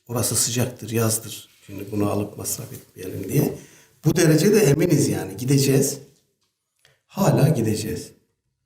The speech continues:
Ama ben şimdi düşününce dediğim gibi hamd ediyorum. O umduğumuz netice olmadı. Çok belki münkesir olduk. Hayal kırıklığına uğradık ama neticeye bakmak lazım. Dolayısıyla insan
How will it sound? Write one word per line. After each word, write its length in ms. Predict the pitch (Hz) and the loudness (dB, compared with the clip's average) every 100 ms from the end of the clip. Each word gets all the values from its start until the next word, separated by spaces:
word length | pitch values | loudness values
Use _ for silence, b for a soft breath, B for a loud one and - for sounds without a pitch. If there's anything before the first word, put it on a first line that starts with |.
| _ - | _ -4
Ama 360 | 170 143 214 202 | 0 2 4 4
ben 140 | 165 | 6
şimdi 360 | 143 139 123 123 | 4 2 0 0
düşününce 560 | 110 - 113 110 165 | -4 -2 0 2 2
dediğim 380 | 143 120 113 101 | 4 4 4 2
gibi 160 | - - | 0 -8
hamd 340 | - - 101 | -2 2 2
ediyorum. 640 | - 98 92 117 - - - b b b b b - | 0 -8 -6 0 0 -2 -12 b b b b b -2
O 180 | 151 | 2
umduğumuz 840 | 123 113 117 117 117 107 - - - - | 4 4 2 4 2 0 -4 -12 -20 -10
netice 400 | 117 110 107 104 | -6 -4 -2 0
olmadı. 580 | 104 113 107 101 98 107 | 2 4 4 4 2 -4
Çok 320 | - 123 127 | -2 -2 0
belki 480 | 110 101 - 110 107 | 0 -2 -2 -2 -2
münkesir 500 | 107 104 - - 123 | 0 -2 -2 -2 0
olduk. 520 | 113 98 - 92 - _ _ | -2 -2 -8 -16 -20 _ _
Hayal 260 | 104 113 110 | -10 -6 -6
kırıklığına 540 | 107 104 - 107 104 | -6 -8 -10 -6 -4
uğradık 360 | 101 98 - 151 | -2 -4 -6 2
ama 360 | 139 170 - - - _ _ _ _ _ - | 4 4 0 -6 -18 _ _ _ _ _ -8
neticeye 640 | 101 113 110 107 104 123 | 0 2 2 0 0 2
bakmak 320 | 113 - 101 98 - | 0 -4 -12 -16 -18
lazım. 340 | - - - _ - | -20 -20 -20 _ -2
Dolayısıyla 600 | 135 165 - 233 151 160 | 2 4 2 2 2 2
insan 680 | 165 - 165 233 - - | 2 2 2 2 0 -8